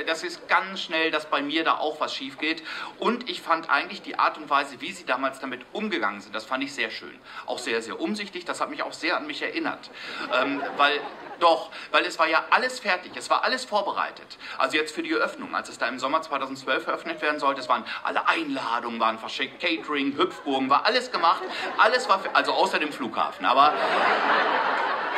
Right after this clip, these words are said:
Aber sonst war alles fertig, alles gemacht, alles schön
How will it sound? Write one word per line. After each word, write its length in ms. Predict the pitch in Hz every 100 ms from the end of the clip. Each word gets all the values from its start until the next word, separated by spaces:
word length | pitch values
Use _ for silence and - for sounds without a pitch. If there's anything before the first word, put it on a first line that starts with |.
| - - - - -
Aber 180 | 160 160
sonst 320 | 202 226 208
war 160 | 185 -
alles 440 | 185 233 262 262 -
fertig, 440 | 214 170 - - -
alles 300 | 226 269 277
gemacht, 380 | - 202 214 214 -
alles 280 | 226 262 -
schön 380 | 220 226 240